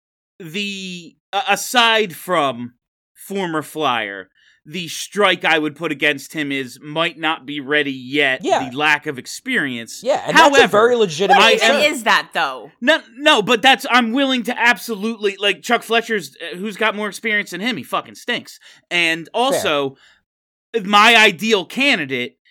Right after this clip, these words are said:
Speaker 1: is an up-and-comer from another organization, like some young analyst, some young assistant, some goddamn intern, like it's, uh, Moneyball, whatever. Uh,
Speaker 3: <laughs>
Speaker 1: just some new guy. And that person, my ideal candidate,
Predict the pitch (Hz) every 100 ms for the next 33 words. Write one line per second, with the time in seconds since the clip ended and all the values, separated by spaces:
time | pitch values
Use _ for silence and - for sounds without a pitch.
0 | _ - 180 143 - 190 - 202 214 214
1 | 160 196 185 180 170 151 _ _ 196 185
2 | 175 180 185 185 180 190 165 160 135 214
3 | 240 - 160 131 135 _ _ 165 160 -
4 | 185 165 170 180 165 175 175 170 175 165
5 | - 160 151 170 175 175 190 175 - 180
6 | 170 - 151 143 165 151 160 151 175 190
7 | - 190 175 170 165 151 156 147 - 147
8 | 143 165 180 160 165 160 165 170 160 214
9 | 156 131 139 - - 247 156 160 185 247
10 | 233 233 - 202 240 - 185 220 220 214
11 | 208 220 247 180 151 131 123 139 _ _
12 | 208 208 196 190 208 - - 185 151 -
13 | 139 156 160 175 175 170 147 160 156 143
14 | 127 120 139